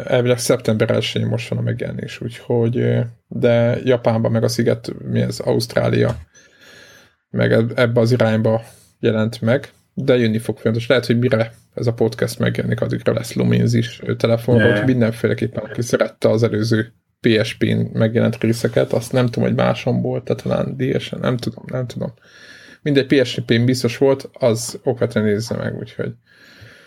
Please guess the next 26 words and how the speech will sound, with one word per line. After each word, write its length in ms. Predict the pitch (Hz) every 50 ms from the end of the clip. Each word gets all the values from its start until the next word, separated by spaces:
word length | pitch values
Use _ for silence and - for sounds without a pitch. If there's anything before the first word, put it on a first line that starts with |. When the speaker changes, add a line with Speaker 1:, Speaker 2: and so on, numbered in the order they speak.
| - - _ _ _ _
Speaker 1:
mert 160 | _ - - -
tetszeni 420 | 120 117 117 - - 120 117 117
fog. 260 | 113 - - 127 - - - - - _ _ _ _ _ _ -
Úgyhogy 240 | 160 165 - - 190
szerintem 320 | - 226 202 190 220 190
ennyi. 360 | 127 113 110 110 117 120 117 - - - - - 131 139 139 139 - - 127 135 -
Kis 220 | - 117 117 -
rövid 360 | - 127 117 110 110 117 - - _ _ _ _ _ _
podcast, 680 | _ 127 123 120 - - 139 139 - - - - - -
de 200 | 131 113 113 110
jövő 300 | 113 117 117 117 113 113 117
héten 540 | 120 117 110 113 - 113 113 117 117 - _ _ _ _ _ _ _ _ _ - - _ _
jön 420 | _ 120 117 110 110 110 117 117 - _
Warhawk 480 | - 123 117 120 117 120 120 117 -
és 360 | 117 120 - - - - - _ _ _ _ - - -
jön 240 | - 123 123 120 -
Debla 340 | - 113 113 123 123 -
is, 240 | 62 69 - - -
úgyhogy, 540 | - - - - - - - - - - 67
ö, 180 | 65 65 65 65 62 - _ _ - -
csomó 420 | - - 120 117 60 - 120 120
játék 440 | 113 117 123 123 120 117 - - 123
is 180 | 127 117 117 -
lesz. 460 | - 123 123 - - - - - - _ _ - - - - - - - - - - - - - - _ _ _
Úgyhogy 420 | 120 117 117 - - 123 123 120 -
ennyi, 360 | 117 117 117 - - 117